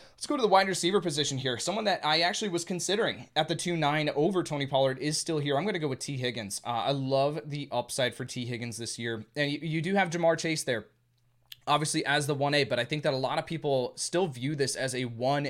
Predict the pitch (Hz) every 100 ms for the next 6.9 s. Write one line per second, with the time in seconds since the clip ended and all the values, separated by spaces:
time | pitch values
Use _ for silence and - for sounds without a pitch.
0 | - 127 117 139 147 - 135 127 131 156
1 | 147 143 151 147 131 117 123 135 139 131
2 | 120 - 147 139 - - - 208 247 202
3 | 156 180 180 156 170 135 160 151 - 123
4 | 107 104 120 113 123 139 139 135 123 127
5 | 127 113 110 113 147 - 139 139 131 123
6 | - - 107 117 143 139 127 120